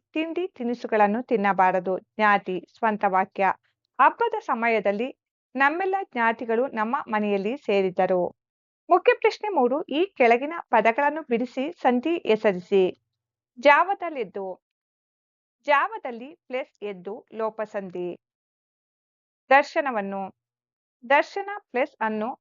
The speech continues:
ವಕಾರಾಗಮ ಸಂಧಿ. ನಿರ್ಭಯವಾಗಿ. ನಿರ್ಭಯ ಪ್ಲಸ್ ಆಗಿ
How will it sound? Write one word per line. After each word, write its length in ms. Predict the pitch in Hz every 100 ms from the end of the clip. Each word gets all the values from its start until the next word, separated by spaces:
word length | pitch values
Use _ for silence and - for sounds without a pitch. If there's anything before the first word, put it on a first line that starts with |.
| _
ವಕಾರಾಗಮ 720 | 226 226 285 330 285 214 220 254
ಸಂಧಿ. 580 | - 196 180 180 - - _ _ _ _ _ _ _
ನಿರ್ಭಯವಾಗಿ. 1080 | 262 320 311 359 381 330 226 208 190 185 - _ _
ನಿರ್ಭಯ 500 | 254 294 320 370 381 392
ಪ್ಲಸ್ 320 | - 247 277 -
ಆಗಿ 480 | 208 214 208 269